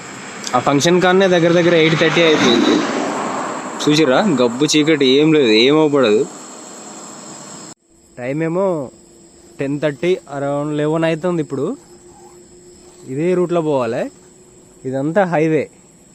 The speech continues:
ఇటు కనిపిస్తుంది కదా ఇది, ఇదంతా హైవే. నేను పోవాల్సింది ఇగో ఈ రూటు, ఈ రూట్ వెళ్ళాలి. చూద్దాం. ఆ, అడవి మాత్రం ఘోరంగా ఉంటుంది, డేంజర్గా ఉంటుంది.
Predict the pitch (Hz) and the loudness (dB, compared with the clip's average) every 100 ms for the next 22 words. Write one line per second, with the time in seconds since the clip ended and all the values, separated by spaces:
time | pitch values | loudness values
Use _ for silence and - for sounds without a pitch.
0 | _ _ - _ _ - - 123 135 143 | _ _ -20 _ _ -20 -18 -6 -2 -2
1 | 147 165 185 180 147 120 156 269 - - | -2 -4 -2 0 0 0 -4 -6 -12 -20
2 | - - - - - 123 131 139 160 156 | -20 -20 -20 -20 -12 -6 -6 -2 -2 0
3 | 151 135 156 - - - - - - - | 0 0 -2 -10 -20 -20 -20 -20 -20 -20
4 | - - - - - - - - - 135 | -20 -20 -20 -20 -20 -20 -20 -20 -12 -8
5 | 139 139 156 160 185 180 147 143 139 151 | -2 0 0 -2 -4 -2 -2 -2 -2 -2
6 | 139 113 95 - - - - - - - | -6 -10 -18 -20 -20 -20 -20 -20 -20 -20
7 | - 139 139 123 110 101 101 - - - | -12 -8 -6 -6 -8 -12 -14 -20 -20 -20
8 | - - - - - - - - - - | -20 -20 -20 -20 -20 -20 -20 -20 -20 -20
9 | - - _ - _ _ - - - - | -20 -20 _ -20 _ _ -20 -20 -20 -20
10 | - - 143 143 156 190 - 127 123 123 | -20 -8 -6 -4 -6 -8 -12 -12 -10 -10
11 | 117 113 120 120 - 120 143 160 156 165 | -10 -14 -18 -20 -14 -4 -2 -2 -2 -2
12 | 147 147 151 151 151 127 127 127 127 143 | -2 -2 -2 -2 -4 -4 -6 -4 -2 0
13 | 151 147 139 117 139 | 0 0 0 -2 -4